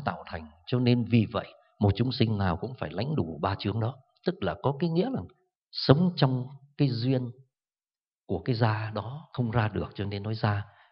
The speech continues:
bận buộc. Thế đây, cái người tu đó là giống như hôm qua tôi có đề cập tới, cái người tu học đó là có cái nghĩa rằng là mình học Phật,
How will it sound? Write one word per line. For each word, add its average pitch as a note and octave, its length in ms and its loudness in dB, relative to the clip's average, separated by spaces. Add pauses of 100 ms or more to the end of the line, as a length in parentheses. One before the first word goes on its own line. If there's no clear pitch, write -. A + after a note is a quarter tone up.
(240)
bận - 120 -10 (100)
buộc. - 180 -14 (960)
Thế G3 100 8
đây, G#3 140 12
cái G#3 80 12
người D#3+ 300 6
tu G3 240 12
đó G#3+ 340 4 (920)
là C#3+ 140 8
giống F3+ 200 6
như F#3+ 100 6
hôm E3 420 4
qua D#3 240 8
tôi D#3 160 0
có E3 80 2
đề B2+ 200 4
cập C3 200 2
tới, D#3+ 280 6
cái F3 100 2
người A#2 160 4
tu C#3 160 4
học A2+ 260 2
đó C#3+ 120 -4 (440)
là A2+ 120 4
có D#3 120 0
cái F#3 160 0
nghĩa F#3 260 4
rằng A2+ 160 0
là G2 240 0 (800)
mình C3+ 260 6
học A#2+ 240 0
Phật, A2 120 10